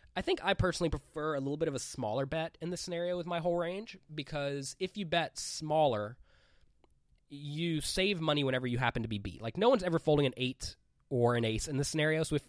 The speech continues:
I'm sitting here bluffing with, I don't know, six five of clubs, for example, I wanna bet as small as possible while still getting my opponents to fold out stuff like king highs and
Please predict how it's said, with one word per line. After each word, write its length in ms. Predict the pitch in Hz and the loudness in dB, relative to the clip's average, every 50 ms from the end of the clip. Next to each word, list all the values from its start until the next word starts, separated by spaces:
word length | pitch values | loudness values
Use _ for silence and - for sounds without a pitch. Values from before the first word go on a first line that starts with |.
| - | -2
I'm 120 | 170 170 175 | -2 -2 0
sitting 220 | - 185 180 165 | 0 0 2 2
here 100 | 160 135 | 2 0
bluffing 460 | 113 120 127 135 - - 107 104 107 | 0 0 0 0 0 0 -2 -2 0
with, 260 | 107 110 107 104 101 - - - _ _ _ _ _ _ _ _ _ _ _ - - | 0 0 -2 -2 -4 -8 -16 -20 _ _ _ _ _ _ _ _ _ _ _ -20 -16
I 40 | - | -14
don't 100 | 92 - | -12 -8
know, 20 | |
six 260 | - - - 135 - | -4 -4 -4 -4 -2
five 260 | - 127 113 110 107 104 | -2 -2 0 0 0 -2
of 140 | 95 98 - - _ _ _ _ _ _ _ _ - | -4 -6 -8 -14 _ _ _ _ _ _ _ _ -6
clubs, 360 | - 120 107 98 98 98 - | 0 2 2 2 2 -2 -6
for 140 | - - 101 | -4 -4 -2
example, 460 | 101 95 117 101 95 - 104 117 - - - - - - - - - | -2 0 0 0 0 0 -2 -4 -4 -8 -20 -20 -20 -20 -20 -8 0
I 60 | - 180 | 4 6
wanna 160 | 226 262 240 | 8 8 8
bet 240 | 202 208 180 - - | 6 2 0 0 0
as 80 | - | -4
small 320 | - - 147 135 127 120 113 | -2 0 2 2 2 2 2
as 80 | - | 0
possible 560 | - 120 104 104 - - 107 104 104 120 135 _ _ | 0 0 0 0 0 -2 -6 -6 -6 -8 -12 _ _
while 640 | - 127 123 120 120 117 117 113 110 113 107 107 _ _ _ - | -4 -2 0 0 0 0 0 -2 -2 -4 -6 -10 _ _ _ -12
still 300 | - - - 180 180 156 | -10 -4 2 4 4 6
getting 160 | 160 160 147 | 6 4 4
my 80 | 139 | 4
opponents 260 | 127 - 139 127 - - | 4 4 4 2 2 2
to 60 | 123 | 4
fold 200 | - 127 120 113 | 6 6 6 6
out 140 | 113 113 - | 4 2 0
stuff 200 | - 120 - 120 | -2 -4 -2 -2
like 160 | 107 104 - | -4 -4 -2
king 200 | - 139 127 120 | 0 0 0 2
highs 420 | 113 107 104 107 120 135 139 - - | 2 0 0 0 0 -2 -4 -6 -8
and 360 | 117 113 104 101 101 101 - | -6 -6 -6 -6 -6 -8 -10